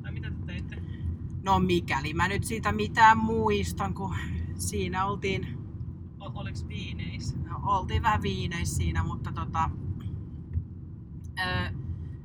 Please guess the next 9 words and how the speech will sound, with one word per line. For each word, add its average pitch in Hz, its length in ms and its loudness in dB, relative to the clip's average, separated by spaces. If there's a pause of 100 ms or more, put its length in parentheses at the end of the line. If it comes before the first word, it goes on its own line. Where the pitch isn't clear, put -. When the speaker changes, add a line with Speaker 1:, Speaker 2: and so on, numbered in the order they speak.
(260)
Speaker 2:
ö, 226 140 -2
oli 269 200 2
bändi, 262 460 2
oli 240 160 -2
musaa, 196 440 4
oli 196 160 0
tosi 262 300 -4
kiva 311 340 -6
tunnelma. 214 800 0